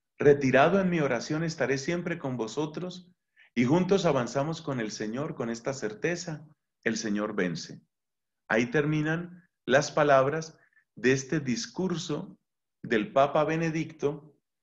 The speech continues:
el catorce de febrero del año dos mil trece, prácticamente a dos semanas de, eh, retirarse definitivamente del ministerio petrino. Pienso que estos dos documentos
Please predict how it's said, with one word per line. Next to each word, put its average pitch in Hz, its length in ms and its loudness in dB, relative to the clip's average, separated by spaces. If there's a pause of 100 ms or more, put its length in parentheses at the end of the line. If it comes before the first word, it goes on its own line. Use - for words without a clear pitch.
(580)
el 165 340 4
catorce 185 680 2
de 139 140 0
febrero 131 680 2 (300)
del 110 160 4
año 135 260 2
dos 104 220 -2
mil 113 260 -4
trece, 110 560 0 (160)
prácticamente 123 1000 -4
a 104 120 -6
dos 165 260 0
semanas 113 680 -6 (640)
de, 123 580 -2 (280)
eh, 104 260 -2
retirarse 120 720 0
definitivamente 104 1120 -4
del 101 180 -6
ministerio 98 840 -4
petrino. 85 540 -6 (920)
Pienso 160 340 6
que 170 60 2
estos 170 320 0
dos 170 240 2
documentos 151 1000 -2